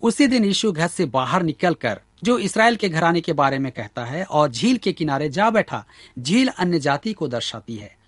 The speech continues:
शास्त्र के अन्य हिस्सों में भी सांकेतिकता का प्रयोग हुआ है। हमारा प्रभु इसराइल देश को छोड़कर संसार की ओर फिर रहे हैं। वह अब बात कर रहे हैं जब तक कि वह राजा के रूप में नहीं लौटता, तब तक संसार में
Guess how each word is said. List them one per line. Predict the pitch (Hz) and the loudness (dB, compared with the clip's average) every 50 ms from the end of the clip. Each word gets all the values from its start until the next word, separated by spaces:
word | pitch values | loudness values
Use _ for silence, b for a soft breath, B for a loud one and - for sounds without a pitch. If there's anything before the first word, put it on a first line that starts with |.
| b b b b b | b b b b b
शास्त्र | - - - 202 220 - - - 214 | -6 0 4 4 4 4 2 -2 -6
के | - - 208 | -2 0 -2
अन्य | - - 165 170 175 165 | 0 2 0 2 2 0
हिस्सों | 151 165 - - - 220 208 | 0 -2 -4 -4 -2 0 2
में | 190 175 160 - | 4 4 2 2
भी | - 127 135 160 165 b b b b | 0 -2 -2 -2 -4 b b b b
सांकेतिकता | - - 170 160 170 175 - 190 180 170 - 185 - _ - 214 208 | -2 0 2 2 2 2 2 0 -2 0 -2 -6 -6 _ 2 2 2
का | - - 147 131 127 113 - - | 4 4 2 2 2 0 -4 -2
प्रयोग | 156 156 165 170 120 | 0 2 2 2 0
हुआ | 113 131 143 135 | 0 0 0 0
है। | 120 107 95 - _ _ _ b b b b b - | 0 -2 -6 -14 _ _ _ b b b b b -2
हमारा | - 196 208 233 247 262 254 | 0 4 4 6 6 4 4
प्रभु | 220 208 185 196 202 | 4 2 2 2 0
इसराइल | 175 - - - 170 170 170 165 | 0 -2 -2 0 2 2 2 0
देश | 143 165 180 175 - | 0 -2 -2 -2 -2
को | - 170 | -4 -6
छोड़कर | 151 - - - 185 185 175 - 156 143 | -6 -6 -6 -4 -4 -4 -4 -2 -4 -4
संसार | - - - 139 131 - - 165 175 170 | -4 -4 -6 -6 -6 -2 -2 -2 -2 -2
की | - - 139 | -4 -8 -8
ओर | - 135 135 123 | -8 -6 -8 -8
फिर | - - 131 117 | -8 -10 -8 -8
रहे | 117 107 110 | -8 -10 -10
हैं। | 101 95 104 _ b b b b b b b - | -12 -12 -18 _ b b b b b b b 0
वह | 147 185 196 208 | 4 4 4 4
अब | 185 - 170 147 | 4 2 0 0
बात | 117 127 143 160 185 - | 2 2 2 2 2 0
कर | - 151 139 | -2 -2 -2
रहे | 131 123 113 117 117 | 0 -2 -4 -4 -6
हैं | 104 113 120 135 160 170 _ _ b b b b b 117 | -6 -6 -6 -6 -6 -6 _ _ b b b b b -2
जब | 120 190 233 226 _ - | 2 2 2 2 _ 0
तक | 196 185 - - | 0 0 0 0
कि | 180 175 | 0 0
वह | 160 156 156 143 | 2 4 2 2
राजा | 135 135 139 151 156 185 180 | 4 2 2 2 2 0 -2
के | - 165 143 | 0 -2 -2
रूप | 131 139 139 - - | -2 -2 -6 -6 -6
में | 131 120 | -6 -6
नहीं | 117 117 117 156 175 | -6 -4 -4 -4 -2
लौटता, | 147 120 110 101 - - 117 127 147 170 b b b b - | -2 -2 -4 -6 -8 -6 -6 -6 -6 -6 b b b b 0
तब | - 233 226 - - | 2 2 2 2 -2
तक | 208 - - | -4 -4 -2
संसार | - 165 151 - - 151 151 143 | -4 -4 -4 -2 0 0 0 0
में | 147 147 | -2 -6